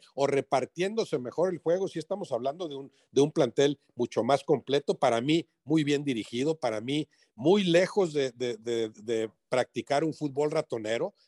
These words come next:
para nada. Sí es un fútbol que pretende ser equilibrado, que parte, como siempre debe partir cualquier equipo, de la solidez defensiva, la seguridad que atrás proporciona, eh, Corona, que vive un magnífico momento como portero,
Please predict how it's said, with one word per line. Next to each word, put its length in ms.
para 240
nada. 420
Sí 200
es 180
un 160
fútbol 420
que 140
pretende 400
ser 180
equilibrado, 920
que 120
parte, 540
como 240
siempre 400
debe 180
partir 440
cualquier 340
equipo, 500
de 140
la 100
solidez 480
defensiva, 800
la 140
seguridad 560
que 100
atrás 460
proporciona, 760
eh, 160
Corona, 460
que 160
vive 180
un 80
magnífico 500
momento 380
como 220
portero, 560